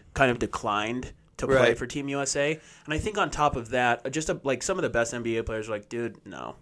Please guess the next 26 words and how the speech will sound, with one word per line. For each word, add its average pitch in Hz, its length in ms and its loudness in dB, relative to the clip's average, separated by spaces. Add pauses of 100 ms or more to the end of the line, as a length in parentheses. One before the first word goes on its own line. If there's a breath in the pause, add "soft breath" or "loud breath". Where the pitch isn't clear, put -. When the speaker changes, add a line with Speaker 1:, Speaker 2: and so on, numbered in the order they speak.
Speaker 1:
Like, 101 180 -6
I'm 110 100 -6
not 110 460 0
Speaker 2:
<laughs> - 100 -12
I'm 131 60 0
not 127 180 2
playing. 107 540 -2
Speaker 1:
I'm 160 140 2
not 165 240 4
fucking 160 460 -2
doing 123 260 -2
this 113 140 -2
for 117 140 -4
funsies." 107 600 -4
It's 104 160 -6
just 110 220 4
Speaker 2:
Yeah. 87 80 -2
Speaker 1:
kinda, 120 200 0
well, 208 120 8
I 214 40 0
mean, 214 140 0
so, - 240 0
you 180 80 -4
know, 117 140 -2
sometimes 131 520 -4
we'll, 110 400 0